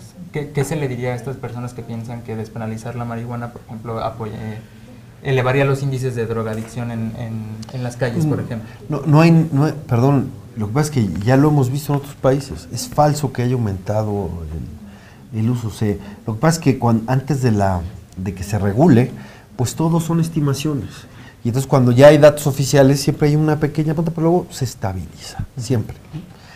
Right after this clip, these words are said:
Speaker 2: Entonces, no, el problema es que lo hagan sin condiciones de seguridad. Mira, eh, si regulamos la marihuana, nuestros jóvenes dejarían de correr inmediatamente cuatro peligros. Primero, no tendrían que tener contacto con una delincuencia que puede ser muy violenta,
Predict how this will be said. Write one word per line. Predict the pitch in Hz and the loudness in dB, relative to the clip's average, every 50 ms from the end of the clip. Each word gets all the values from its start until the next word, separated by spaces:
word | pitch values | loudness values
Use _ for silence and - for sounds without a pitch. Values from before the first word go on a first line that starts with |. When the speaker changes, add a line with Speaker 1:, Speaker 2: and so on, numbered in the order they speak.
| - - - | -20 -20 -12
Speaker 2:
Entonces, | - 147 147 147 | -8 -6 -4 0
no, | 160 202 208 196 | 0 0 -2 -2
el | 123 110 | -4 -6
problema | - 113 110 123 143 165 165 160 | -2 0 2 4 4 6 6 6
es | 165 175 - - - - - - - - - | 6 4 2 -4 -8 -14 -18 -20 -20 -20 -2
que | - 123 117 | 2 4 6
lo | 113 110 110 120 | 6 8 10 10
hagan | 131 135 147 165 165 160 | 10 10 8 8 6 6
sin | - - - 131 135 156 175 - | 2 2 4 4 4 4 2 0
condiciones | - - - 107 101 92 90 92 95 117 123 131 | -4 -4 -2 -2 0 0 0 0 0 0 0 0
de | 120 | 0
seguridad. | 120 117 135 156 175 156 | 2 4 6 6 8 8
Mira, | 131 127 120 - - - - - - - - - - | 8 6 6 4 2 -6 -16 -20 -20 -20 -20 -20 -10
eh, | - 123 113 104 - - - - - - - - | -2 0 0 0 0 -4 -12 -20 -20 -20 -20 -20
si | - - - - - 135 135 135 135 135 | -14 -6 -4 0 4 8 10 10 10 10
regulamos | 120 127 123 127 151 180 196 202 170 143 | 8 8 8 8 10 10 10 8 8 6
la | 131 | 6
marihuana, | 120 120 123 117 131 160 170 180 180 180 185 - - - - - | 6 6 6 8 8 8 8 6 4 2 0 -6 -12 -18 -18 -6
nuestros | - 120 110 - - 117 | -4 -4 -2 -2 -4 -2
jóvenes | - - 147 151 147 120 | -2 0 2 2 2 2
dejarían | 110 104 107 107 117 | 2 2 2 2 2
de | 131 131 | 2 2
correr | - 110 104 110 127 131 - - - - | 2 2 2 4 4 2 2 -4 -4 2
inmediatamente | 127 120 123 131 143 160 170 - 156 131 127 135 143 131 147 135 | 6 8 8 10 10 8 8 6 6 6 6 4 2 0 -2 -4
cuatro | - - 120 117 - 123 110 | 2 2 2 2 2 0 -4
peligros. | - 90 73 65 - - - - - - - - - - - - - - - | -4 -4 -4 -4 -6 -10 -14 -18 -20 -20 -20 -20 -20 -20 -20 -20 -20 -8 2
Primero, | - 139 147 175 214 226 233 240 233 - - - - - - - - - | 4 6 8 10 10 10 10 10 8 4 -4 -14 -20 -20 -20 -14 -4 0
no | 147 151 | 0 4
tendrían | 151 160 139 135 131 143 139 | 4 6 6 6 6 4 4
que | 139 151 | 2 0
tener | 110 - 113 107 120 127 123 | 0 2 2 4 4 4 2
contacto | - 127 117 - 123 120 - - 117 | 2 0 0 0 0 -2 -2 -4 -2
con | 113 117 | 0 0
una | 120 123 123 | 2 2 2
delincuencia | 117 113 98 95 98 92 92 120 131 131 131 139 | 4 4 2 2 2 0 0 0 0 0 0 -2
que | - 104 | -4 -6
puede | - - 113 104 | -4 -2 -2 -2
ser | - - 113 | 0 0 -2
muy | 104 104 104 101 | 0 0 -2 -2
violenta, | 90 78 76 78 - - - - - | -2 -4 -6 -8 -10 -12 -16 -20 -20